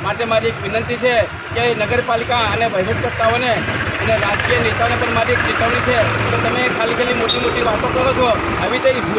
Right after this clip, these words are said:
આખા ભારતમાં અને આખા ગુજરાતમાં કેટલી પ્રતિમાઓ છે એને દૂર થતી હોય છે. તમે જુઓ બાબા સાહેબ આંબેડકરની પ્રતિમા, આંબેડકરની પ્રતિમા છે આપણે મામલતદાર ઓફિસની આગળ,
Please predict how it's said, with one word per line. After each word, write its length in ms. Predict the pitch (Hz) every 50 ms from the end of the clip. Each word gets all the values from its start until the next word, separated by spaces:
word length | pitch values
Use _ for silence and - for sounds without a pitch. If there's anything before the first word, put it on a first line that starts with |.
| 233 226
આખા 300 | 196 214 226 - 247 240
ભારતમાં 400 | 214 208 208 214 233 233 247 247
અને 120 | 240 240
આખા 180 | 233 233 262 247
ગુજરાતમાં 540 | 233 220 214 196 233 240 240 247 247 240 -
કેટલી 260 | 233 226 240 254 247 247
પ્રતિમાઓ 440 | 247 - - 240 240 240 240 247 254
છે 120 | 247 262
એને 200 | 254 240 233 240
દૂર 220 | 233 - 196 226 233 -
થતી 240 | 226 214 208 208 226
હોય 180 | 220 214 208 190
છે. 100 | 202 185 170 - - - - - -
તમે 180 | 208 226 240 240
જુઓ 200 | 233 247 254 262 247
બાબા 280 | 233 226 214 240 240 233
સાહેબ 160 | 240 233 -
આંબેડકરની 540 | 180 170 - 247 - - - - - 240 - -
પ્રતિમા, 400 | 226 - 240 240 240 233 226 202 - - - - - - 180
આંબેડકરની 800 | 208 214 233 240 - - 247 233 233 233 233 233 233 226 233 226 -
પ્રતિમા 340 | 220 - - 240 247 240 - -
છે 100 | 247 247
આપણે 240 | 233 214 - 233 226
મામલતદાર 440 | 208 208 214 220 240 226 240 233 240
ઓફિસની 340 | 226 214 226 - - 247
આગળ, 320 | 247 233 233 240 226 196